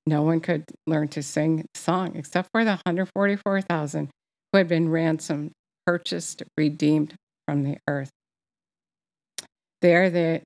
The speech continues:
those who have not defiled themselves by relations with women, for they appear as virgins. They are those who follow the Lamb wherever he goes. They are those who have been ransomed, purchased, redeemed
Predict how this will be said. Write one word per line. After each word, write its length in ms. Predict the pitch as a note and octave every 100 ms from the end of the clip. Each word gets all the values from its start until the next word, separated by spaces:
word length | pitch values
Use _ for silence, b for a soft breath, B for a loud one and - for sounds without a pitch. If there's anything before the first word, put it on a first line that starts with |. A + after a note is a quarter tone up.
| - -
those 340 | D#3+ D3+ -
who 220 | F3 D#3+
have 260 | D#3 E3 D#3+
not 320 | D#3+ E3+ B3+
defiled 440 | G3+ - E3 A#3 E3+
themselves 540 | D3 - - D#3+ D3
by 80 | D#3
relations 600 | D3 C#3+ D3 D#3 E3 D#3
with 140 | D#3 C#3+
women, 420 | D3 D3 E3 G3 _ _ _ -
for 80 |
they 140 | E3 D#3+
appear 340 | D#3 F3 E3
as 140 | F#3+ G3+
virgins. 720 | E3 D3+ D3 D3+ F#3 - -
They 320 | E3+ E3 E3+ - _ _ -
are 280 | E3+ D#3+
those 380 | D#3+ F#3 D#3+ C#3+
who 100 | F3 - -
follow 340 | D#3+ F3 F#3
the 160 | F#3+ F#3
Lamb 460 | D3+ D3 D3 D3 -
wherever 720 | D3 - D3+ C#3+ D#3 D3 D#3+ - -
he 160 | D3+ C#3+
goes. 520 | D#3 C#3+ - - - _ _ _ _ -
They 100 | E3
are 140 | D#3
those 300 | D#3 D#3+ D#3+
who 100 | F3
have 200 | D#3 D3+ -
been 240 | D3 D#3
ransomed, 580 | D3+ D#3+ F3 - G3 G3 -
purchased, 520 | F3 E3+ F#3 - -
redeemed 640 | D3+ E3+ D#3 E3+ F#3 F#3